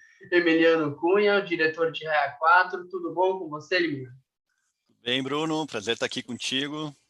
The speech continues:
Speaker 2: Obrigado pelas palavras.
Speaker 1: <laughs> E uma coisa, cara, como é que você dirigiu e roteirizou o Raia quatro? Como é que você pensou nessa história?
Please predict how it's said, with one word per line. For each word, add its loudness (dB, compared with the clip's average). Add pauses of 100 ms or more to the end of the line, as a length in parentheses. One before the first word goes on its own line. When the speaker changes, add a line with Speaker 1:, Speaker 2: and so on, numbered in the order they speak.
(120)
Speaker 2:
Obrigado -4
pelas -6
palavras. -2 (100)
Speaker 1:
<laughs> -12 (520)
E -10
uma 0
coisa, -4
cara, 0
como 0
é 2
que -10
você -6
dirigiu 0
e 4
roteirizou 2
o -10
Raia 2
quatro? -6
Como 0
é 0
que -4
você -12 (120)
pensou -2
nessa -4
história? -6